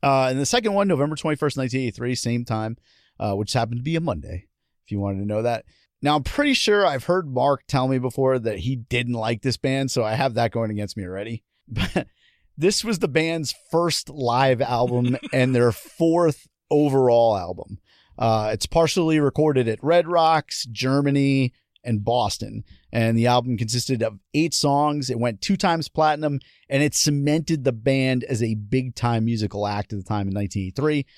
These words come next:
Speaker 1: The album is U two's Under a Blood Red Sky, which is, it's a really good live album. Uh, in nineteen eighty-three, U two was basically still in its infancy.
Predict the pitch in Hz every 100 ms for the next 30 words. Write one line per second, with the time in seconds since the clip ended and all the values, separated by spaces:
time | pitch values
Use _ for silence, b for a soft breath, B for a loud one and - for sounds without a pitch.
0 | b b b 120 117 131 135 131 117 185
1 | 226 233 220 214 143 - - 214 208 214
2 | 185 139 131 156 151 135 139 113 - -
3 | 131 123 107 92 98 113 123 120 104 -
4 | 175 170 208 135 127 147 180 160 151 127
5 | 139 123 117 120 127 139 139 151 147 -
6 | b b b b 123 117 113 120 143 165
7 | 151 156 135 139 147 143 139 135 - 131
8 | 156 190 165 127 - - _ 123 - 160
9 | 180 - 156 - - 143 160 156 120 -
10 | 117 147 139 156